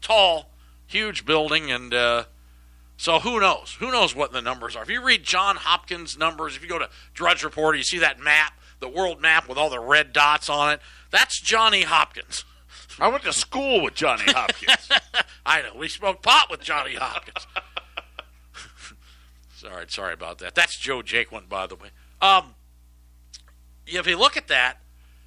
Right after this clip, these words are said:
Speaker 1: in America, when you look at those numbers, and you can go to your town and you can move the cursor around,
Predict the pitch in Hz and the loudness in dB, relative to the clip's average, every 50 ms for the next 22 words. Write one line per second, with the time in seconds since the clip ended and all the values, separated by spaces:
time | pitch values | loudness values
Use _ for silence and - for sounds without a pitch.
0 | - - _ _ - 175 190 185 175 180 208 262 285 294 - - 147 127 135 147 | -20 -20 _ _ 0 2 2 2 4 6 6 8 8 6 6 4 0 0 0 -2
1 | 147 147 151 165 160 196 196 302 254 - 240 226 185 - 196 220 262 254 180 147 | -4 -4 -4 -2 0 -2 -2 -2 -2 0 2 2 2 2 2 2 2 2 2 0
2 | 156 160 - - - 135 143 156 156 165 - 233 208 180 180 202 214 220 196 185 | 0 -2 -4 -8 -12 -14 -8 -4 -4 -2 0 0 0 2 4 4 4 4 6 4
3 | 208 226 - - 196 180 175 170 175 185 185 185 180 202 190 - 190 170 160 185 | 4 4 4 4 4 4 4 4 0 -2 -4 -4 -4 -4 -2 -2 -2 0 -2 -4
4 | 220 220 202 202 - - - 202 202 - - 196 170 156 143 139 139 139 139 139 | -4 -2 -4 -6 -4 -2 -2 -2 0 0 -2 -2 -2 -2 -2 0 0 0 0 -2
5 | 147 | -6